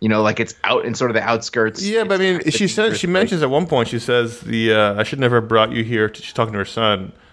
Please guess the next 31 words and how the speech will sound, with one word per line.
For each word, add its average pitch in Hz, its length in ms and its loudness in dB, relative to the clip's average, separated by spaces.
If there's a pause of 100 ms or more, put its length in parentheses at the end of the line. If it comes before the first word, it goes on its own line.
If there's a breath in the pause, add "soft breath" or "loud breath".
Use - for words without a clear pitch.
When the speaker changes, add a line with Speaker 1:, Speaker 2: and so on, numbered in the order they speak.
(140 soft breath)
Speaker 2:
"I - 60 -4
just 117 140 -4
didn't 120 80 2
Speaker 1:
Mm-hmm. 113 60 4
Speaker 2:
know 117 80 4
what 113 80 6
else 107 120 2
to 113 80 -8
do. 120 140 2
The 113 100 -4
company 120 320 -2
contract 107 380 -2
was 98 80 -6
supposed 110 340 -2
to - 80 -8
get 110 180 -2
us 110 180 0
through 123 360 0
before 113 380 2
the 107 80 0
terraforming 107 560 0
didn't 101 180 -4
take, 101 380 -2
before 101 260 -2
the 98 80 -2
subsidies 101 460 -4
dried - 200 0
up." - 120 -4
So - 100 -2
clearly, 147 580 -2
Speaker 1:
Right. 127 200 -2